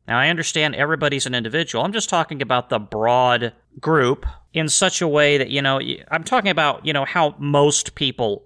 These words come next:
function. Like, for example, are there a few good public schools out there that really handle the history department well? Probably. But there's a whole bunch that don't. So that's, that's why I, I talk about it the way that I do. Most do not.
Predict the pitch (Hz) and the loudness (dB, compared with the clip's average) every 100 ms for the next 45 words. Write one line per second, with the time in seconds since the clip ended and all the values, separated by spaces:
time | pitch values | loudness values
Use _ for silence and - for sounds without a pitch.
0 | _ - 110 104 - 107 107 - 135 123 | _ 0 0 0 -4 -4 -4 -6 -6 -4
1 | 113 120 117 143 175 170 143 - 147 143 | -4 -6 -2 2 2 2 2 0 -2 0
2 | 135 131 123 110 - 135 131 135 135 143 | -2 -2 -4 -6 -4 -4 0 0 0 0
3 | 113 98 120 113 120 123 120 107 123 - | -2 -2 -2 -2 -2 -2 -2 -4 -4 -2
4 | 120 - 120 120 131 160 135 104 117 143 | -2 0 -2 0 -2 0 -2 -2 -6 -10
5 | - - 147 143 143 160 120 123 110 95 | -6 -2 0 2 4 4 4 0 0 -4
6 | 107 62 57 _ - 123 127 - - 131 | -4 -8 -10 _ -4 0 0 0 -2 -2
7 | - 117 98 104 - 110 - 110 - 101 | 0 0 0 -2 -6 -8 -2 -2 -2 -2
8 | 95 - 98 82 69 - 95 156 160 - | -2 -4 -6 -6 -8 -8 -2 2 2 0
9 | - 104 92 71 - | -4 -6 -6 -10 -14